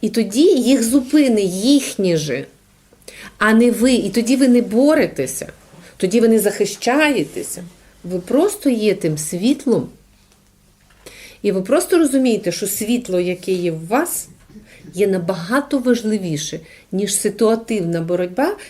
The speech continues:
яка може це світло загасити. Потім так тяжко його просити, щоб він знов запалив ту свічку. Бо хто не береже, тому не буде даватися.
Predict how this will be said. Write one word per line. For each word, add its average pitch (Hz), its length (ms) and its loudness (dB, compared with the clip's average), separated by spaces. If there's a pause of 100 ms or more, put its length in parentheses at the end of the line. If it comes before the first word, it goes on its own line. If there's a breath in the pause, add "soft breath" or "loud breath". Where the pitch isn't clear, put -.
яка 196 200 -2
може 247 260 2
це 208 140 -6
світло 185 400 -4
загасити. 160 680 -6 (580 soft breath)
Потім 196 420 0 (140)
так 277 320 0
тяжко 226 680 0
його 180 360 0
просити, 240 800 -4 (260 loud breath)
щоб - 300 -8
він 185 280 -4
знов 202 340 -2
запалив 147 480 -6
ту - 140 -14
свічку. - 420 -12
Бо 165 140 -4
хто 233 280 0
не 214 120 2
береже, 190 640 -2 (2000 soft breath)
тому 185 300 -2
не 185 120 0
буде 185 280 -4
даватися. 220 720 -8